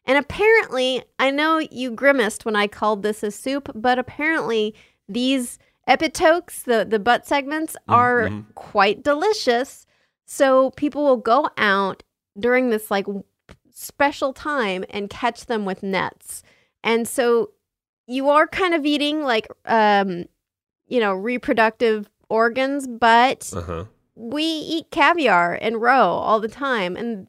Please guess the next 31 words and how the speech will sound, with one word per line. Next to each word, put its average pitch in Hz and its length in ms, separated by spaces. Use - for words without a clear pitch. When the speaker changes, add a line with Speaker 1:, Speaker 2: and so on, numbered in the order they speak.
Speaker 1:
those 214 300
Speaker 2:
Totally. 139 280
Speaker 1:
are 208 240
reproduct-, 220 600
those 240 160
are 269 80
eggs, 220 500
you 214 80
know? 180 140
Speaker 2:
Totally. 214 320
You 175 80
Speaker 1:
Yeah. 175 60
Speaker 2:
know 165 80
what? 170 160
You're, 160 140
you're 151 160
right. 123 200
You're 98 140
right. 78 160
I 90 100
shouldn't 101 320
be 95 120
so 90 200
yum 87 340
yucky 78 440
with 78 200
my 78 140
interpretation 78 640
of 73 120
these 71 220
things. 69 340